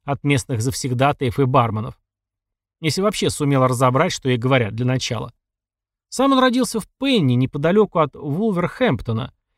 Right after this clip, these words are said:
и даже у него бывали затруднения, когда приходилось опрашивать публику в тамошних краях. Настроена та изначально подозрительно, а полицию вовсе встречает в штыки,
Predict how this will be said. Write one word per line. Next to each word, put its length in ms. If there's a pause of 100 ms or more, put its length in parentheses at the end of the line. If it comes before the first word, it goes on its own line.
(100)
и 100
даже 280
у 60
него 260
бывали 360
затруднения, 720
когда 240
приходилось 600
опрашивать 580
публику 420
в 100
тамошних 500
краях. 480 (800)
Настроена 560
та 200
изначально 500
подозрительно, 800 (280)
а 140
полицию 640
вовсе 360
встречает 580
в 40
штыки, 500